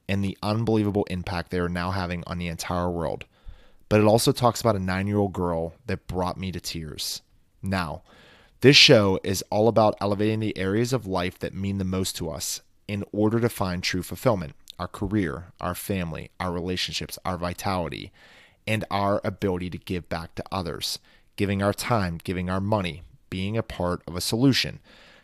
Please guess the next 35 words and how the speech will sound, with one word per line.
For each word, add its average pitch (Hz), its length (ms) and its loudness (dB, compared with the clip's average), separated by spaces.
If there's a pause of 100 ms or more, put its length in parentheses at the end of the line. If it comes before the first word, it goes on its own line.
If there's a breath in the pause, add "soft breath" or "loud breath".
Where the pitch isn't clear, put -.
Today's 120 380 6
show 101 260 6
is 98 80 0
a 98 60 -2
focus - 360 -6
on 87 140 -4
just - 320 -6
that. 80 300 -2 (580 soft breath)
Now, 98 380 -2 (200)
I 98 60 -2
recently 143 520 2
received 139 300 2
a 107 40 0
blog 104 480 2
email 95 340 -4
from 90 160 -8
a 90 60 -6
guy 95 240 0
that 87 120 -4
I 101 120 0
follow 101 640 6 (440 soft breath)
who 127 60 4
was 123 160 6
trying 156 300 2
to 185 40 0
peddle 143 280 2
a 113 80 4
workout 101 400 2
routine 95 400 -4
and 95 120 -8
asking 113 300 -2
me 107 60 -2
to 95 80 -2
sign 85 260 -4
up. 69 180 -6